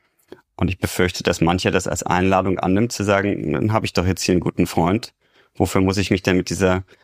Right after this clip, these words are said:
borstigen, echten Welt auseinandersetzen?“ Und ich befürchte, dass das ein noch tieferes Loch ist, das man sich graben kann, als ohnehin schon die fünf Stunden Screentime auf, auf Social Media.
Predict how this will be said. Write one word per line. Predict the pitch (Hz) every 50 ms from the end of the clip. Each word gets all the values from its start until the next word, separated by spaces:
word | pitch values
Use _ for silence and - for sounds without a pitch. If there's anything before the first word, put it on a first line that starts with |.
| _ _ _ _ _ _ _ _
borstigen, | - 98 107 - - - 117 107 117 -
echten | - 98 - - - 87 76
Welt | 78 76 73 -
auseinandersetzen?“ | - 85 - 80 76 78 78 78 78 78 80 - - - - - - - _ _ _ _ _ _ _ _ _ _ _ - - - _ _
Und | - 92 71
ich | - -
befürchte, | - - - - - 104 110 104 - - 123 117
dass | - 95 - -
das | - 101 92 -
ein | - - 90 90
noch | 95 107 - -
tieferes | - - - 92 - 95 80 87 85 - - - - - -
Loch | - 113 113 - -
ist, | - 110 110 - - - - - _ _ _ _ _ _ _
das | - - -
man | - 95 95
sich | 95 - -
graben | 98 92 92 95 92
kann, | - 95 92 -
als | - 90 92 -
ohnehin | - - 95 95 95 101 101
schon | - - 92 87 87 87 - _ _ - - - _ _ _ _ -
die | 95 92
fünf | - - 101 101
Stunden | - - 104 82 82 85
Screentime | - - 101 92 92 - - 90 87 85 -
auf, | - 69 76 - - - - - -
auf | 92 90 - - - - -
Social | - - 85 - - 85
Media. | 85 85 82 80 67 - 98